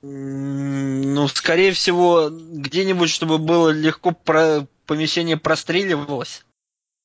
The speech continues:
И в темном углу, естественно. Скорее всего, где-нибудь, вы сказали, там мостики. Скорее всего, на одном из мостиков достаточно высоко, чтобы не заметить, если специально не искать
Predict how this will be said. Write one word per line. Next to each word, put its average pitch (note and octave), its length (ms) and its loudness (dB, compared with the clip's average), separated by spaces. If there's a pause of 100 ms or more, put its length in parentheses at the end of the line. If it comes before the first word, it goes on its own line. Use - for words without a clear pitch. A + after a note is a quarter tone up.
И C#3+ 220 -2
в - 160 -12
темном C#3+ 340 0
углу, E3 240 0
естественно. A#2 600 -10 (540)
Скорее F#3 300 0
всего, A3+ 120 -6
где-нибудь, G#3 400 -2
вы F#3 80 -6
сказали, F3 440 -2 (300)
там E3+ 140 0
мостики. G#3 460 -6
Скорее D#3 300 -2
всего, F#3 200 -4
на D#3+ 180 0
одном E3+ 240 -2
из D#3 80 -2
мостиков E3+ 580 -6 (440)
достаточно D3 840 -2
высоко, C3 720 -2
чтобы C#3+ 360 -2
не C#3+ 180 -2
заметить, D#3 500 0
если C3+ 280 -4
специально C#3 540 -2
не C#3+ 180 -2
искать G3+ 360 -4